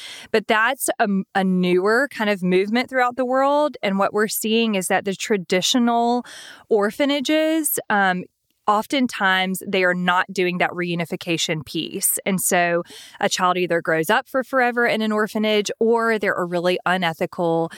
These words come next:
adoption, and might even use the word trafficking practices that happen where, um, children are not able, not going back with families that they otherwise would be able to, because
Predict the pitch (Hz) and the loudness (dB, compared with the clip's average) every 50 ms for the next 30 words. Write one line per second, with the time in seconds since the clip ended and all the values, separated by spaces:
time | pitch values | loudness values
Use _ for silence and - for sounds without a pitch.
0 | - - - - - - - - 180 - 190 165 165 - - - 190 170 165 170 | -18 -20 -20 -20 -18 -8 -2 -2 0 2 2 2 2 0 -2 -4 -4 -2 -2 -2
1 | 165 165 - - 165 170 165 165 165 165 170 170 165 160 160 160 151 - 185 170 | -4 -6 -8 -6 -2 -2 0 2 0 0 0 -2 -2 0 -2 -2 -2 0 0 0
2 | 160 160 160 160 - - - 180 165 165 - - 180 - - 170 170 160 - - | 2 2 0 0 -2 -2 0 0 0 0 -2 -4 -6 -6 -6 -8 -8 -6 -2 -2
3 | 170 156 - - 180 170 - - - - 160 - 160 - - - - 170 160 - | -2 -2 -2 -4 -6 -6 -4 -4 -4 -4 -4 -4 -4 -6 -4 -2 -2 -2 -2 -2
4 | - 170 160 160 165 170 175 175 170 160 165 160 160 165 165 - - - - - | -2 -4 -4 -4 -4 -6 -4 -2 -2 0 0 0 -2 -2 -4 -6 -12 -20 -20 -20
5 | - - - - 175 170 160 160 165 156 - - 202 180 170 175 170 170 165 170 | -20 -10 -4 0 0 2 0 0 -2 -4 -2 0 0 0 2 0 0 0 -2 -4
6 | 170 - 156 160 160 160 165 170 175 185 202 208 - 185 165 160 165 - - _ | -4 -4 -4 -4 -2 -2 0 2 2 2 2 2 0 -2 -2 -2 -4 -4 -6 _
7 | - 185 175 180 175 202 - 190 175 165 165 165 165 156 156 - - 170 160 - | -8 -4 0 2 2 2 2 0 -2 -2 -2 -2 -2 -2 -2 -2 -4 -6 -6 -4
8 | - 175 165 165 165 165 165 160 - 156 - - - 151 156 156 156 - - - | -6 -6 -4 -4 -4 -4 -4 -4 -4 -4 -6 -4 -2 -2 -2 -2 -6 -8 -8 -4
9 | - - 208 240 233 185 165 170 160 175 196 208 196 180 160 165 180 226 240 262 | 0 0 2 2 2 0 0 -2 -2 -2 -2 -2 0 -2 -2 0 0 0 0 -2
10 | 220 - - 165 165 156 170 170 - - - 175 170 175 175 175 175 - | -4 -4 -4 -4 -4 -2 -4 -6 -6 -4 0 0 2 2 2 0 -2 -8